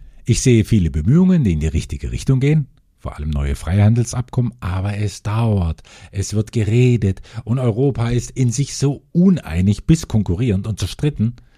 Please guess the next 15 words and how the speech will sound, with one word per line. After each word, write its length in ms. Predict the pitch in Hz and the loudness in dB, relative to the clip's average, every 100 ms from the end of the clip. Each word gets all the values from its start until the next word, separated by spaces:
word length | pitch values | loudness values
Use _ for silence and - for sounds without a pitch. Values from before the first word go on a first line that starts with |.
| _ _ _ _ | _ _ _ _
dass 180 | - 78 | -10 -6
uns 100 | 78 | -6
vieles 320 | - 82 76 | -2 -2 -2
schon 140 | - 73 | -4 -6
in 80 | |
den 100 | 65 | -6
nächsten 300 | 67 73 - | -6 -8 -8
Jahren 220 | 71 62 67 | -8 -6 -8
auf 120 | - | -8
den 120 | 78 | -8
Kopf 260 | - 87 - | -8 -10 -8
fallen 280 | 67 76 | -8 -6
wird. 220 | 80 - - _ _ _ _ _ | -10 -14 -20 _ _ _ _ _
Zuvorderst 600 | - 92 110 107 127 - | -10 -4 -2 0 0 0
die 240 | 110 120 | 0 0